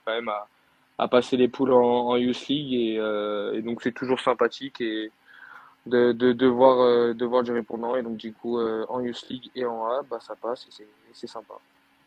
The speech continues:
D'ailleurs, avec un super but, euh, pour la Youth League de, de, à, à, faut, faut vraiment le regarder parce que la phase de jeu est incroyable.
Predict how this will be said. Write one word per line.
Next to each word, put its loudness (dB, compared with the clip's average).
D'ailleurs, 8
avec 6
un -2
super 2
but, -8
euh, -6
pour -8
la -4
Youth -8
League -6
de, -4
de, -8
à, 4
à, 0
faut, -4
faut 4
vraiment 6
le 4
regarder 2
parce -16
que -8
la -4
phase -6
de -4
jeu -2
est -4
incroyable. -8